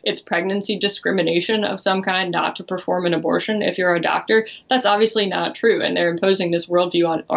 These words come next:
on everybody, or attempting to make it such that you can't even operate in the medical profession at all if you have, uh, some kind of conscience objection to these procedures.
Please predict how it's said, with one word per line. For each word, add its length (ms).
on 120
everybody, 380
or 120
attempting 680
to 80
make 180
it 160
such 200
that 100
you 100
can't 240
even 260
operate 440
in 80
the 80
medical 320
profession 500
at 160
all 360
if 180
you 140
have, 440
uh, 120
some 180
kind 160
of 80
conscience 480
objection 520
to 80
these 160
procedures. 640